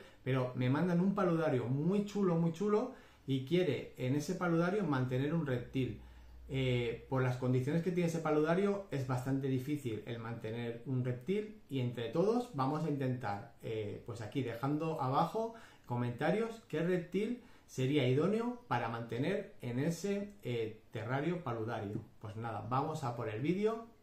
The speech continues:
y nada, nos vemos ahora. Buenas, ya estamos por aquí. Eh, vamos a ver, eh, este terrario. No sé si estáis viendo ya algo un poco extraño.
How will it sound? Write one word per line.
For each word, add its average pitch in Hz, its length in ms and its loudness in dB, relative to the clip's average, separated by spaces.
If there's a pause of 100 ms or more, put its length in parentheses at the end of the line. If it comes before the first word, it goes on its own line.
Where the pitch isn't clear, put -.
(140)
y 110 120 -10
nada, 104 320 -10
nos 110 100 -10
vemos 127 300 -2
ahora. 104 280 -6 (1700)
Buenas, 131 640 12
ya 151 100 12
estamos 160 280 12
por 147 120 12
aquí. 151 420 12 (140)
Eh, 120 500 12 (280)
vamos 135 380 12
a 135 80 12
ver, 131 340 12 (400)
eh, 120 400 10
este 127 260 8
terrario. 123 520 12
No 143 160 10
sé 196 120 12
si 165 80 12
estáis 139 300 12
viendo 127 260 12
ya 120 220 12
algo 123 680 10
un 127 220 10
poco 120 560 10 (480)
extraño. 139 680 12